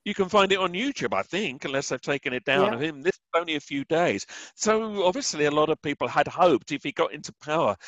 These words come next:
Speaker 1: he might commission a new investigation. Now, he didn't. And there have been some disappointments. And indeed, he's, uh, appointed to power some people who were, you know, in the eyes of some, actually all part of the original nine eleven conspiracy.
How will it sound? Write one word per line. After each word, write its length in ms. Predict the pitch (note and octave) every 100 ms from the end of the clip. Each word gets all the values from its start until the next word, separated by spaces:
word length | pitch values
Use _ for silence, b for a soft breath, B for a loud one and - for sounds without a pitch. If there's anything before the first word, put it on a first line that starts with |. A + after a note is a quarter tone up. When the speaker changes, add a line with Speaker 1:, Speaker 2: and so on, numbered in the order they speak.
| B
Speaker 1:
he 80 | D3
might 220 | C#3 C#3
commission 480 | - C3+ C3+ - B2
a 60 | A#2
new 640 | B2 C3 C3 B2+ B2+ B2
investigation. 760 | A#2+ A#2 B2 - C3 D#3+ C3+ C3+
Now, 120 | A#2
he 120 | B2 -
didn't. 480 | D#3+ - F2 - - B B B -
And 160 | B2+
there 80 | C3
have 160 | C3+ -
been 120 | C3
some 240 | - C#3
disappointments. 760 | B2 B2 B2+ - D3+ D3+ G#2 G2+
And 140 | C3
indeed, 280 | C3 D3+ C3+
he's, 380 | G#2 C#3+ C3+ B2
uh, 220 | B2+ B2+
appointed 640 | A2+ - D3 D3 C#3+ C3 A2
to 80 | C3
power 360 | - C3+ A#2+
some 240 | A2+ D3 B2
people 340 | C3 B2 G#2+
who 180 | B2+ A#2+
were, 200 | A#2 A2+ B B B -
you 140 | B2+
know, 300 | A2+ G2 A#2
in 420 | A#2 B2 A#2 A#2
the 100 | A#2
eyes 280 | B2 B2 A#2
of 100 | G#2+
some, 280 | - C#3 A2
actually 440 | B2 - - G2+ A2+
all 140 | A#2
part 320 | - B2+ A#2+ -
of 120 | A2+
the 100 | A#2+ G#2+
original 440 | A#2 - G#2 G#2+
nine 280 | A2 A2 A2
eleven 320 | A2+ A2 G#2+
conspiracy. 640 | - - - F3+ - -